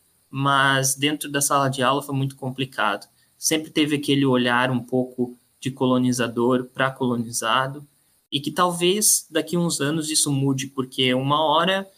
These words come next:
a, a, a universidade se renova, né? Novos investigadores, novos professores, novas ideias, novo conhecimento, renovação é a palavra. Então,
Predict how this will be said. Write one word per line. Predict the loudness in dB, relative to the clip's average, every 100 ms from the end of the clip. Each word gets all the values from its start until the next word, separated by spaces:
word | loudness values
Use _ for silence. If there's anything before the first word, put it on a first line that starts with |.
| -6
a, | 0 0 0
a, | 0 2
a | 2
universidade | 2 2 0 2 2 0
se | 0
renova, | 0 2 4 4 2 -4 -10 _ _
né? | -4 -2 0
Novos | 2 2 2 -2
investigadores, | -2 -2 -2 -2 -4 0 0 0
novos | 0 0 -2
professores, | -4 -2 0 0 0 -2 -2
novas | -2 0 -2
ideias, | -2 0 2 2 0 -4 -8 _ _ _ _ -2
novo | 0 0
conhecimento, | -2 -2 0 0 0 0 -2 -6 -12 -14 _ -4
renovação | -2 0 0 0 0 2
é | 0
a |
palavra. | 0 0 2 2 0 -2
Então, | -4 0 0 0